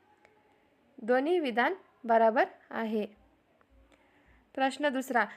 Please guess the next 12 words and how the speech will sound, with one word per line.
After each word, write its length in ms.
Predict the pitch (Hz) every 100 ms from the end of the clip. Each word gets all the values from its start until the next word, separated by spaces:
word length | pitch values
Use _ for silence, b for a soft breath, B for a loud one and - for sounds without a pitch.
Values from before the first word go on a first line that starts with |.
| B B
कोणाची 460 | 277 294 320 359 370
जयंती 420 | 302 269 262 277
पराक्रम 560 | - 277 294 320 339
दिवस 340 | 277 269 277 269
म्हणून 260 | 262 262
साजरी 400 | 285 262 247 254
केली 320 | 269 262 247 240
जाते? 480 | 240 233 247 254 _ _ _ _ _ _ _ _ -
नेताजी 480 | 233 247 247 269 262
सुभाषचंद्र 580 | 277 262 262 269 262 262
बोस 260 | 302 339
यांची 380 | 285 254 247 269